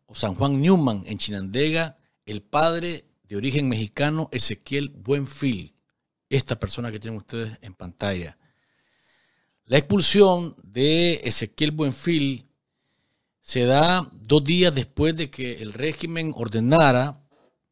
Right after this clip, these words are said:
el destierro de Monseñor Rolando Álvarez, el destierro de Monseñor Isidoro Mora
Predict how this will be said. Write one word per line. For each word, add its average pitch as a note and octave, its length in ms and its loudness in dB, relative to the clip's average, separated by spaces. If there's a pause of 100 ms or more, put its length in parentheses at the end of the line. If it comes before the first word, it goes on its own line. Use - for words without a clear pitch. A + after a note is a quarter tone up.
(220)
el G#2+ 140 -10
destierro D3+ 600 0
de C3+ 80 -2
Monseñor B2 480 -6
Rolando C3+ 460 -2
Álvarez, D#3+ 520 0
el A2+ 120 -6
destierro C3 560 -4
de A#2 60 -6
Monseñor A2+ 460 -6
Isidoro A#2 600 -6 (560)
Mora D3 540 -2